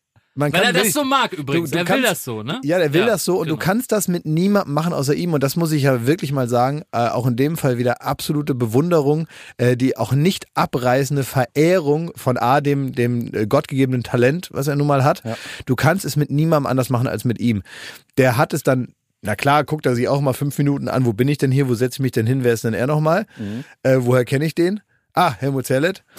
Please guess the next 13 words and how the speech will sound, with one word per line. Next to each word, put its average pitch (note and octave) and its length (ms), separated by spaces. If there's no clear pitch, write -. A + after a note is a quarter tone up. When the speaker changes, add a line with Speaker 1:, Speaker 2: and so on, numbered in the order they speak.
Speaker 1:
Und, E3 480
äh, D3 240
dann D#3 240
geht's F#3+ 180
aber C#3+ 220
los. E3 340
Und C3 200
dann C#3+ 120
nimmt F#3+ 220
er D3 100
sofort D#3+ 600
die C3+ 80
Situation D3+ 800